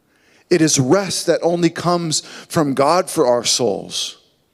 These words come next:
It is wisdom beyond all the treasures of the world. It is promises that he keeps forever and ever. It is being welcomed into his kingdom and his family. You get to be sons and daughters of the king, though we were once enemies of him.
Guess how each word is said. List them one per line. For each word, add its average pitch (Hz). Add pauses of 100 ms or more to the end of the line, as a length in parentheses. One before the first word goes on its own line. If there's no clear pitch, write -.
(920)
It 185
is 165
wisdom 202
beyond 180
all 233
the 220
treasures 202
of 175
the 160
world. 202
It 180
is 170
promises 196
that 180
he 170
keeps -
forever 185
and 190
ever. 190 (380)
It 220
is 214 (600)
being 202
welcomed 220
into 208
his 180
kingdom 240
and 185
his 170
family. 220
You 165
get 220
to 208
be 180
sons 214
and 180
daughters 185
of 160
the 151
king, 220
though 170
we 180
were 185
once 185
enemies 196
of 165
him. -